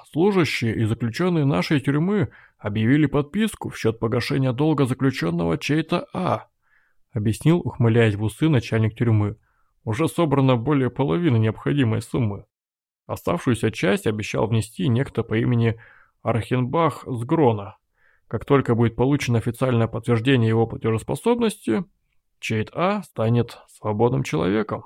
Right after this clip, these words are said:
Джейк Слейд был сражён наповал. Опустив голову, он уныло побрёл по коридору к выходу. «Эй, Джейк!» крикнул ему вслед Чейт.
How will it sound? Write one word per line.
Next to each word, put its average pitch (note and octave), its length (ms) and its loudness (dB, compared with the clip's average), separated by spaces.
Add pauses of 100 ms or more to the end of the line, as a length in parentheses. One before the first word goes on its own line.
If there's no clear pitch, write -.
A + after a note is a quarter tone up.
(1000)
Джейк A#2 260 2
Слейд C#3+ 380 0
был A#2+ 180 0
сражён A2 380 0
наповал. G#2 560 0 (480)
Опустив A2+ 420 0
голову, C#3+ 460 2
он A#2+ 260 0
уныло D3 380 4
побрёл B2 320 0
по A#2 140 -2
коридору A#2+ 500 0
к - 140 -12
выходу. A2+ 500 -6 (2000)
«Эй, C#3+ 240 6
Джейк!» C#3 500 0 (100)
крикнул A#2 340 2
ему A2 160 4
вслед - 280 -4
Чейт. - 360 -4